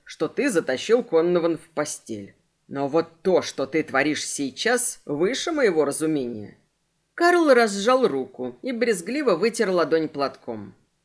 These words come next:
«Мне противно смотреть на тебя». «Не смотри». Горло соднило неимоверно. «К несчастью, вынужден. На, выпей». Карл сунул в руку стакан с водой. «Во-первых,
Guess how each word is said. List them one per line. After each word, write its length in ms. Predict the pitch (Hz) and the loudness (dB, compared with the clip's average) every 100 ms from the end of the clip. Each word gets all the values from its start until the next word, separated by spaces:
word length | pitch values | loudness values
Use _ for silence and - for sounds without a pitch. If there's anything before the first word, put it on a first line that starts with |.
| _ | _
«Мне 380 | 135 160 175 180 | -2 2 2 2
противно 680 | - 196 190 - 190 131 | 4 4 4 2 0 0
смотреть 540 | 123 139 131 127 117 120 | -4 -6 -6 -6 -8 -8
на 140 | 120 | -12
тебя». 400 | - 117 110 90 _ _ _ _ _ _ _ _ | -8 -8 -8 -12 _ _ _ _ _ _ _ _
«Не 300 | 139 139 151 | -12 -4 -2
смотри». 640 | 151 165 160 156 139 98 - _ _ _ _ _ | -2 0 0 -2 -6 -12 -16 _ _ _ _ _
Горло 440 | 247 320 339 330 320 | -4 2 2 2 0
соднило 520 | - 202 180 240 247 | 0 0 0 0 2
неимоверно. 920 | 226 185 180 170 127 120 110 104 92 _ _ _ _ _ | 4 4 4 2 0 -4 -6 -14 -16 _ _ _ _ _
«К 80 | _ | _
несчастью, 640 | 208 208 - 240 220 233 202 | 2 2 4 4 4 0 2
вынужден. 760 | 180 156 131 113 - 120 113 - - | 2 0 -2 -8 -12 -12 -12 -16 0
На, 320 | 180 180 139 | 2 4 4
выпей». 480 | 180 - 120 113 _ _ _ _ | 2 2 -2 -8 _ _ _ _
Карл 340 | - 330 359 320 | 0 2 2 0
сунул 380 | - 277 233 208 | -2 2 2 2
в 80 | |
руку 240 | 247 269 202 | -4 -4 -4
стакан 400 | - 170 175 175 | -4 -2 -2 -2
с 120 | - | -2
водой. 400 | 156 131 113 110 _ _ _ _ _ _ | -4 -2 -8 -8 _ _ _ _ _ _
«Во-первых, 880 | 143 170 190 175 214 139 110 101 | 2 4 4 4 4 4 0 -10